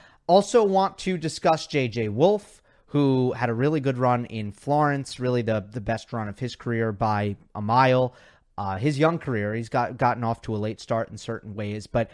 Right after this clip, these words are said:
he's a, a really, really unique player. I want to look at his return in a little bit of film study coming up later. And then, uh, I'm gonna end on Dominic Thiem, who is looking better and better. And, uh, I just wanna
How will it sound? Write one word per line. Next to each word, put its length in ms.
he's 260
a, 300
a 160
really, 480
really 560
unique 420
player. 340
I 120
want 380
to 100
look 360
at 140
his 300
return 560
in 100
a 60
little 200
bit 140
of 80
film 460
study 320
coming 260
up 140
later. 480
And 180
then, 240
uh, 100
I'm 80
gonna 140
end 320
on 200
Dominic 520
Thiem, 320
who 520
is 140
looking 220
better 220
and 100
better. 280
And, 240
uh, 240
I 80
just 180
wanna 220